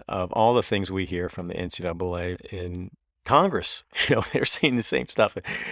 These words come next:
in Congress. Again, the device there were these speechifying moments, and, and at the end of that, what you have are just a list of these bullet points of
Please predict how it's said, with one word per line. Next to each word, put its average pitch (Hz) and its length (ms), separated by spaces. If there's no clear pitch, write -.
in 110 160
Congress. 92 560
Again, 113 300
the 139 140
device 151 460
there 104 300
were 104 180
these 101 240
speechifying 101 1120
moments, 107 600
and, 101 380
and 104 260
at 117 140
the - 200
end 156 240
of 120 140
that, 101 260
what 127 200
you 117 140
have 104 340
are 98 60
just 98 240
a 110 80
list 107 540
of 95 260
these 98 600
bullet 131 400
points 101 640
of 98 480